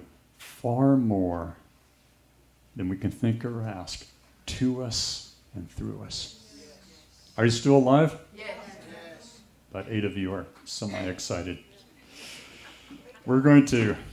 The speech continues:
Speaker 1: yeah, <laughs> I won't say that. <laughs> Um,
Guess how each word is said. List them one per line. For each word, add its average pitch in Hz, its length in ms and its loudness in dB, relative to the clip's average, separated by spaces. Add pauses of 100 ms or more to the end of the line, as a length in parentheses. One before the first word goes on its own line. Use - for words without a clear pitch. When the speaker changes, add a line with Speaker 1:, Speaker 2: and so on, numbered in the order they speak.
(100)
Speaker 1:
yeah, 95 220 -10 (140)
<laughs> - 140 -12
I 139 340 -2
won't 101 220 -4
say 98 120 -8
that. 92 300 -8
<laughs> - 800 -4 (1200)
Um, 127 520 6